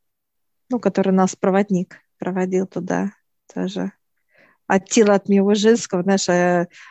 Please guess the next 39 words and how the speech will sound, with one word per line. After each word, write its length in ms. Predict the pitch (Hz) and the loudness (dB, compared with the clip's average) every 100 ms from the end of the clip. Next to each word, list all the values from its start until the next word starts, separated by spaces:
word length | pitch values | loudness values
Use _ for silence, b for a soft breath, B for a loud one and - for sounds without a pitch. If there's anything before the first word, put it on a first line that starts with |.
| _ | _
аж 260 | 196 190 208 | -4 -2 -2
вот 260 | 190 185 | -2 -2
у 60 | 190 | 0
него 260 | 190 190 | 2 0
такое 300 | 185 185 190 | -2 -6 -4
желание, 400 | 185 196 202 202 | -2 -2 0 0
ну, 80 | 214 | -2
как 180 | 240 220 | -4 -6
вот 140 | 175 | -8
муж-, 180 | 190 180 214 | -6 -6 -2
он 120 | 196 | -2
же 120 | 196 | 0
мужчина, 480 | 190 202 - 262 226 | -2 -2 -4 -2 0
и 120 | 160 | -2
вот 80 | 185 - | -4 -4
это 140 | 180 B B - | -4 B B -8
все 160 | - | -2
равно 240 | 208 226 226 | 0 2 2
есть 340 | 196 175 - | 2 0 -2
вот 100 | 185 | -6
это 180 | 180 180 | -6 -6
понимание, 600 | - 185 196 208 240 196 | -4 0 2 0 0 -2
у 40 | 180 | -2
них 240 | 185 - | -4 -4
тоже 400 | - 185 - 175 | -2 0 0 -4
вот 200 | 185 175 _ B B | -4 -8 _ B B
соприкосновение 960 | - 185 185 185 185 - 196 196 185 180 | -8 -4 -2 -2 -2 0 2 2 2 2
женщины 720 | 185 247 240 - 185 180 180 | 2 2 2 -2 -4 -4 -4
и 40 | 175 | -6
тепло 400 | 180 - 208 220 | -8 -6 -2 -2
от 140 | 190 | -2
нее, 360 | 175 175 175 196 B B B B - | -4 -4 -6 -8 B B B B -12
и, 440 | 196 185 190 185 196 | -6 -4 -2 -4 -6
как 340 | - 185 - - - | -8 -8 -8 -12 -8
показывают, 500 | 180 185 185 175 - - | -2 0 0 -2 -4 -12
жар 420 | - 196 196 180 175 | -6 -2 0 0 0
от 120 | 175 | -4
тебя 360 | - 190 185 180 | -10 -8 -4 -4
идет. 260 | - 185 | -6 -8